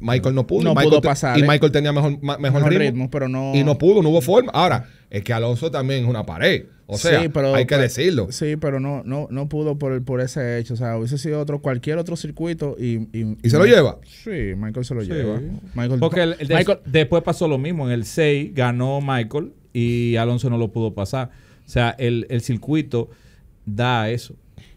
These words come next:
Speaker 2: Y e-, ese yo creo que es una de las razones por las que Imola se va y
Speaker 1: Hay
Speaker 2: estamos
Speaker 1: que,
Speaker 2: viendo esos
Speaker 1: hay que
Speaker 2: últimos.
Speaker 1: modificar.
Speaker 2: Que
Speaker 1: Ah, que modificaron el circuito ahora.
Speaker 2: Sí,
Speaker 1: Vaina que me,
Speaker 2: modifica.
Speaker 1: vaina que me incomodó esa vaina de, de
Speaker 2: No, pero no,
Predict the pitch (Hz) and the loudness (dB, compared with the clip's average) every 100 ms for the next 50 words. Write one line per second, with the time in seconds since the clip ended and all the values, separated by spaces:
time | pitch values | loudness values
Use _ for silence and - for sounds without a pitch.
0 | - _ _ - 127 120 127 139 123 139 | -20 _ _ -6 -2 0 0 -2 -4 -2
1 | 151 143 135 139 135 131 120 120 120 120 | -2 -2 -2 -4 -2 -2 0 -2 -2 -4
2 | 117 110 107 107 110 123 117 120 117 131 | -4 -4 -4 -4 -4 -4 -4 -4 -4 -2
3 | 127 117 120 123 120 120 113 113 120 123 | 0 0 -2 -4 -4 -4 -4 -4 -2 0
4 | 123 123 120 120 - 78 160 175 180 - | 2 0 -2 -4 -8 -2 2 4 2 0
5 | - _ 127 170 156 143 135 127 139 156 | -14 _ -2 2 2 2 2 2 2 2
6 | 160 190 208 160 170 156 147 131 135 143 | 0 -2 -2 0 0 0 0 2 2 2
7 | 160 170 123 127 156 160 175 175 175 170 | 2 0 2 2 2 0 0 2 2 4
8 | 170 127 127 135 113 104 101 95 104 135 | 4 4 2 0 0 0 -2 0 0 2
9 | 117 123 120 - 107 139 143 | 0 -2 -4 -4 -4 -2 -2